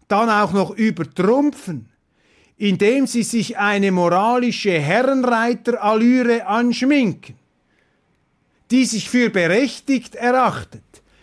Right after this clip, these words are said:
jeden Kritiker blöd hinzustellen und als Landesverräter zu bezeichnen, der gleichsam im Solde Moskaus steht. Also alle echten und wahren Patrioten,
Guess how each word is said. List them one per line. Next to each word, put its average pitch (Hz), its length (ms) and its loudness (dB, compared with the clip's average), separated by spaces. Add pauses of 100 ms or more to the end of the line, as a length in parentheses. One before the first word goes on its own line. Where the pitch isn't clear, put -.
(140)
jeden 208 640 0
Kritiker 240 800 -2 (440)
blöd 208 460 4
hinzustellen 247 1200 0 (360)
und 240 280 2
als 180 300 0
Landesverräter 233 1120 0
zu 233 180 -2
bezeichnen, 208 840 -2 (220)
der 196 140 2
gleichsam 196 640 0
im 165 100 0
Solde 190 540 2
Moskaus 233 640 0
steht. 175 540 -4 (460)
Also 170 280 -2 (140)
alle 247 520 2
echten 233 540 -2
und 185 200 0
wahren 233 460 2
Patrioten, 180 1000 -2